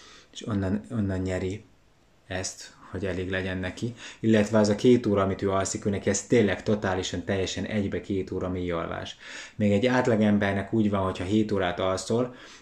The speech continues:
akkor neked is kb. másfél-két óra mély alvás benne, mert ilyen ciklikus, szakaszos. Tehát van felületes alvás, forgolódunk, álmodunk, majd van egy pici mély alvás. Megint felületes alvás, forgolódunk, álmodunk, majd megint egy pici.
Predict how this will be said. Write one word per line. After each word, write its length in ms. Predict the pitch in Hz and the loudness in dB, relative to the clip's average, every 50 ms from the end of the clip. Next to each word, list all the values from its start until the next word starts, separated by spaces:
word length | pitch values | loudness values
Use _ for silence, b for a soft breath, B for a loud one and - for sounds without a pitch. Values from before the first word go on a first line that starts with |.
| B | B
akkor 220 | - 110 104 - 113 | -8 -4 0 4 4
neked 220 | 131 135 - 113 | 6 6 6 4
is 140 | 107 104 - | 2 2 2
kb. 260 | - - 98 98 98 | 2 2 2 4 2
másfél-két 840 | 104 98 101 98 95 92 - - 101 95 87 - - 98 95 87 - | 2 2 2 0 0 0 -2 -2 -4 -4 -4 -4 -4 -4 -4 -4 -4
óra 240 | 95 92 92 92 | -4 -2 -2 -4
mély 180 | 95 95 92 92 | -4 -2 -2 -2
alvás 380 | 90 87 87 87 90 90 - 95 | 0 0 0 0 -2 -2 -2 -4
benne, 400 | 92 92 92 95 98 104 104 B B B B B | -4 -4 -2 -2 -2 -4 -4 B B B B B
mert 160 | - 104 104 | -2 0 2
ilyen 160 | 104 101 98 | 2 0 0
ciklikus, 480 | - - 120 107 - 107 101 - 95 90 | -2 -4 -4 -2 -2 -4 -4 -4 -6 -6
szakaszos. 500 | - - 104 - 95 90 - - 87 - | -4 -4 -2 -2 -4 -6 -6 -8 -12 -8
Tehát 180 | - 95 92 - | -6 -6 -4 -2
van 160 | 113 101 98 | -4 -4 -2
felületes 500 | - - 127 135 135 131 139 127 - - | 0 2 4 4 4 4 2 2 4 6
alvás, 480 | 131 123 123 120 123 123 120 120 - | 6 8 8 8 6 6 4 4 2
forgolódunk, 600 | - 127 123 120 113 113 113 113 107 110 113 107 110 | 0 2 2 4 4 4 4 4 4 4 2 2 2
álmodunk, 500 | 113 110 110 110 107 107 110 110 110 B B B B | 2 2 4 4 4 4 2 2 0 B B B B
majd 140 | - 117 107 | -2 0 4
van 120 | 113 110 | 4 4
egy 120 | 110 104 104 | 4 4 2
pici 240 | - 104 - 104 | 0 -2 -2 -2
mély 180 | 95 92 90 87 | -2 -2 -2 -2
alvás. 380 | 87 85 87 85 87 90 90 B B B B B | -2 -4 -4 -4 -4 -4 -6 B B B B B
Megint 340 | 123 123 120 120 123 117 | 2 2 4 4 2 2
felületes 500 | 113 - 120 117 117 113 113 120 110 - | 2 2 4 4 4 4 2 0 0 2
alvás, 380 | 120 113 110 110 110 107 104 - | 4 4 4 4 4 2 0 -2
forgolódunk, 580 | - 110 110 107 107 107 107 104 107 107 104 107 | -2 -2 0 2 2 2 4 4 4 2 2 2
álmodunk, 460 | 107 104 104 104 107 107 107 107 B B B - | 2 4 4 4 4 4 2 0 B B B -4
majd 140 | 110 101 | -2 0
megint 220 | 98 98 95 95 95 | 0 0 -2 -2 -4
egy 140 | 92 - - | -6 -6 -6
pici. 360 | - 101 - - 107 104 | -8 -6 -4 -4 -4 -6